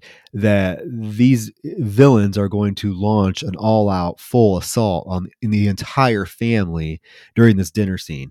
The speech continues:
We're not expecting that. So when it happens, I mean, you use the word chaos, but this film is a, this scene is a beautiful depiction of chaos, and everyone's reaction seems so realistic. Poor Barbara Crampton sc-, lo-, losing it. They get into the other room.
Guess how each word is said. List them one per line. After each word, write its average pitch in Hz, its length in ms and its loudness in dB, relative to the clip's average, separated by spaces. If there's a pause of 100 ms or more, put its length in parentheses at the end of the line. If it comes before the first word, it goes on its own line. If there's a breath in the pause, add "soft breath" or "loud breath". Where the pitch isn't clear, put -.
(460)
We're 117 160 4
not 165 160 8
expecting 160 520 2
that. 85 220 -4
So 127 120 0
when 123 140 2
it - 100 -8
happens, 127 500 0
I 107 80 0
mean, 110 200 2
you 113 260 2
use 139 320 6
the 120 80 0
word 110 220 2
chaos, 131 480 0
but 107 120 -6
this 135 160 -2
film 123 400 -2
is 113 200 -4
a, 107 120 -4 (140)
this 131 180 0
scene 175 380 2
is 104 100 -2
a 107 60 0
beautiful 135 560 2
depiction - 480 -6
of 78 140 -14
chaos, 90 420 -6
and 104 80 -12
everyone's 120 400 -2
reaction 95 540 -8
seems 90 260 -12
so 113 240 -4
realistic. 85 640 -6 (340 loud breath)
Poor 170 220 6
Barbara 123 320 2
Crampton 101 400 -6
sc-, - 160 -16 (180)
lo-, 123 420 6
losing 127 480 6
it. 95 280 -10 (400 soft breath)
They 139 100 8
get 180 180 8
into 185 140 4
the 170 140 6
other 131 280 2
room. 160 640 4